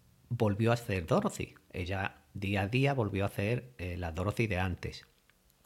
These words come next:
Y que Sean habría dejado esto así para siempre, por, por,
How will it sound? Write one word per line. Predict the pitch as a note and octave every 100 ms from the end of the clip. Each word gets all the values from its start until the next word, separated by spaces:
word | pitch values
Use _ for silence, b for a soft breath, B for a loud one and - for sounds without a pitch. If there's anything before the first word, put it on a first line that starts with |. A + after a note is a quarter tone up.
| -
Y | C3 B2
que | D3+
Sean | D3 C3
habría | A#2 G2 G#2+
dejado | G#2 A2+ G2+ G#2
esto | A2 -
así | - A2+ B2 B B B B B B B _
para | F2+ F2
siempre, | - E3+ G#3 G2+ F2 A2 - _ _
por, | - D#2+
por, | - - E2